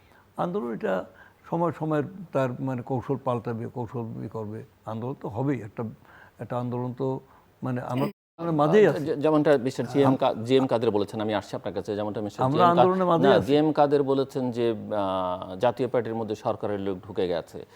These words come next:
Speaker 2: বিএনপির মধ্যেও কি সরকারের লোক ঢুকে গেছে নাকি?
Speaker 1: এটা, এ-, এই, এই দলে সরকারি
Speaker 2: বিশেষ
Speaker 1: লোক
Speaker 2: করে
Speaker 1: ঢুকে কোনো
Speaker 2: নেতৃত্বের
Speaker 1: সুবিধা
Speaker 2: কোথাও?
Speaker 1: করতে পারবে না। শোন, সরকারি লোক সব জায়গায় আছে।
Speaker 2: আচ্ছা।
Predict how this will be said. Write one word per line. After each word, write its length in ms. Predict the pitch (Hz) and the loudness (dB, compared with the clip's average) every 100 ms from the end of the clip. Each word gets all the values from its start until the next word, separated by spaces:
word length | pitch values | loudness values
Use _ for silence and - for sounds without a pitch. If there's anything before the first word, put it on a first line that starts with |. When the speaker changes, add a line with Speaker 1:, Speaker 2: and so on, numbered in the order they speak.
| - _ | -20 _
Speaker 2:
বিএনপির 400 | 123 151 170 165 | 0 2 2 -2
মধ্যেও 280 | 160 147 151 | -4 -4 -6
কি 120 | 147 | -8
সরকারের 400 | 135 139 127 123 | -4 -4 -2 -2
লোক 200 | 113 98 | -2 -6
ঢুকে 220 | 107 90 | -6 -6
গেছে 280 | 82 78 - | -6 -8 -12
নাকি? 280 | 73 65 - - - - _ _ _ _ _ _ _ _ | -16 -16 -20 -20 -20 -20 _ _ _ _ _ _ _ _
Speaker 1:
এটা, 240 | - 143 160 | -8 -4 -2
এ-, 120 | 160 - | -2 0
এই, 440 | 143 139 135 139 135 | -2 0 0 -2 0
এই 240 | 131 135 | 0 0
দলে 420 | 117 117 131 165 151 | 2 0 2 0 -4
সরকারি 280 | 120 101 135 | -6 -4 0
Speaker 2:
বিশেষ 220 | 131 135 | 2 0
Speaker 1:
লোক 120 | 117 110 | 0 2
Speaker 2:
করে 100 | 110 | 4
Speaker 1:
ঢুকে 120 | 151 | 4
কোনো 100 | 131 | 2
Speaker 2:
নেতৃত্বের 460 | 113 147 143 - | 0 0 -2 2
Speaker 1:
সুবিধা 220 | 135 165 165 | 6 6 6
Speaker 2:
কোথাও? 140 | 101 | 4
Speaker 1:
করতে 160 | 101 113 | 0 -2
পারবে 220 | 110 107 | -2 -4
না। 60 | |
শোন, 260 | 110 123 110 - | -4 -4 -4 -6
সরকারি 260 | 123 117 156 | -6 -2 -2
লোক 180 | 160 - | -2 0
সব 240 | 180 160 | 0 4
জায়গায় 260 | 180 156 110 | 4 4 2
আছে। 160 | - - _ - | -2 -14 _ -8
Speaker 2:
আচ্ছা। 280 | 87 - | -8 -10